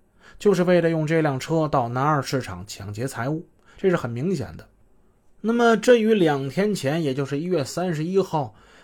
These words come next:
开拉达的出租汽车司机刘俊清被害一案有没有什么内在的联系呢？为什么他们在这三天之内连害两名司机呢？杀害刘俊清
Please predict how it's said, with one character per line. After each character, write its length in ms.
开 200
拉 360
达 340
的 380
出 180
租 160
汽 180
车 160
司 220
机 160
刘 240
俊 240
清 240
被 180
害 200
一 140
案 220
有 200
没 100
有 140
什 120
么 100
内 280
在 160
的 100
联 300
系 120
呢？ 100
为 280
什 160
么 100
他 140
们 120
在 320
这 260
三 260
天 220
之 140
内 180
连 400
害 300
两 360
名 240
司 240
机 240
呢？ 120
杀 280
害 200
刘 220
俊 240
清 340